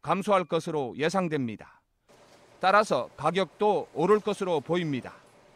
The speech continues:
우리나라 곶감 생산량의 육십 퍼센트를 차지하고 있는 상주 지역에선 올해 곶감 만 이천 톤을 생산해 삼천 여억 원의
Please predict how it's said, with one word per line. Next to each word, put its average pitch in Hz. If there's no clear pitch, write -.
우리나라 196
곶감 214
생산량의 190
육십 185
퍼센트를 190
차지하고 180
있는 175
상주 208
지역에선 175
올해 170
곶감 175
만 151
이천 202
톤을 190
생산해 175
삼천 202
여억 175
원의 131